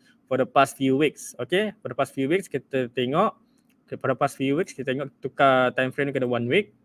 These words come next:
Right, for the past few weeks dia dah naik ke tahap seribu enam ratus, another all time high for F B M K L C I Bursa Malaysia. Tapi lepas tu dia melakukan penurunan. Ada yang cakap, ada yang cakap ini merupakan, okey, ah, bearish movement sekarang ni. Yes, bagi saya memang kalau anda perhatikan dekat,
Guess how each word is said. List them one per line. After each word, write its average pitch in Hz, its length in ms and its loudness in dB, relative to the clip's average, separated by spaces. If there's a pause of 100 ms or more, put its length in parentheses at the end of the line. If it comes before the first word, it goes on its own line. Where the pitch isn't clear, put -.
(460)
Right, 170 240 0
for 131 80 -4
the 127 80 -6
past 143 400 6
few 143 240 0
weeks 185 240 2
dia 131 160 0
dah 127 80 0
naik 135 400 -2
ke 135 80 -8
tahap 135 240 0
seribu 139 240 -2
enam 135 160 -2
ratus, 135 320 -4
another 147 480 2
all 123 100 0
time 127 220 -4
high 147 320 2 (320)
for 131 400 2
F 127 80 -2
B 135 80 0
M 135 80 -4
K 131 160 -2
L 131 40 0
C 127 120 -4
I 151 240 2
Bursa 131 320 -6
Malaysia. 127 400 -2 (160)
Tapi 151 400 -2
lepas 147 240 0
tu - 160 0
dia 151 100 0
melakukan 139 460 -4
penurunan. 135 560 0 (240)
Ada 180 240 6
yang 262 100 6
cakap, 185 480 8 (140)
ada 160 160 -2
yang 170 80 -2
cakap 170 160 4
ini 160 240 0
merupakan, 151 480 4 (400)
okey, 180 420 2
ah, 135 160 2
bearish 131 400 0
movement 143 380 -4
sekarang 127 260 -2
ni. 120 220 -2
Yes, 143 240 6
bagi 135 160 -4
saya 175 280 2
memang 135 380 -2
kalau 120 160 -2
anda 131 160 -2
perhatikan 139 480 -2
dekat, 143 400 0